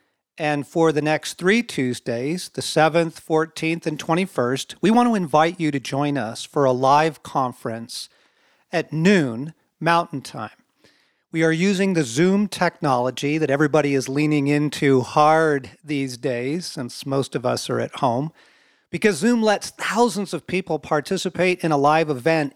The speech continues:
and it lets us do something really fun. We are gonna present some messages to you that we think you'll find super encouraging,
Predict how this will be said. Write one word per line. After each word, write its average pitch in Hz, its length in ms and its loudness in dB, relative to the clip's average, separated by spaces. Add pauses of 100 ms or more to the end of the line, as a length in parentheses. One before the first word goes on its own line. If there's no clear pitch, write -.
(100)
and 185 600 0
it 160 180 -4
lets 196 260 2
us 202 140 -6
do 180 160 -4
something 160 460 -2
really 156 260 2
fun. 123 460 -4 (640)
We 202 160 2
are 220 80 2
gonna 185 200 -2
present 165 480 -2
some 139 280 -4
messages 151 560 -2
to - 160 -10
you 151 260 0
that 160 120 -4
we 131 100 -6
think 160 240 -4
you'll 135 100 0
find 139 340 0
super 147 360 0
encouraging, 147 720 0